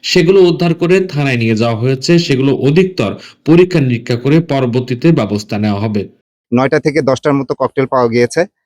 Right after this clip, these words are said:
Speaker 2: তো আমরা এটা ফার্দার, এটা এখন পুলিশের হেফাজতে আমরা নিয়ে, নিয়ে যাব এবং ফার্দার ওখানে এটা আবার একটু চেক ব্যাক করা হবে, এটা আসলে কতটুকু, আহ, স-, মানে রিয়েল নাকি ফেক এই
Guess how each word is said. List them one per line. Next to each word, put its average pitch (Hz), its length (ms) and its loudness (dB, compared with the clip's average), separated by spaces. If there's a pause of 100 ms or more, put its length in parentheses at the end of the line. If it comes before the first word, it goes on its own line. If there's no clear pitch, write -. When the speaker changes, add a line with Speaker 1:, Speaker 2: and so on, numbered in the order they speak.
(140)
Speaker 2:
তো 143 80 -2
আমরা 131 220 2
এটা 143 140 -2
ফার্দার, 147 440 -2 (400)
এটা 143 260 2
এখন 156 460 -2
পুলিশের 165 340 0
হেফাজতে 143 400 0
আমরা 143 200 0
নিয়ে, 139 440 0
নিয়ে 135 200 2
যাব 147 320 0 (160)
এবং 131 260 -2
ফার্দার 135 280 0
ওখানে 147 260 -2
এটা 139 160 0
আবার 131 180 -2
একটু 131 140 -12
চেক 123 260 -4
ব্যাক 143 120 -4
করা 143 180 0
হবে, 143 240 0
এটা 139 160 0
আসলে 139 300 -4
কতটুকু, 139 540 0 (400)
আহ, 117 320 0
স-, 135 300 -2
মানে 120 240 0
রিয়েল 147 460 0 (340)
নাকি 135 220 -2
ফেক 160 300 0 (380)
এই 117 340 0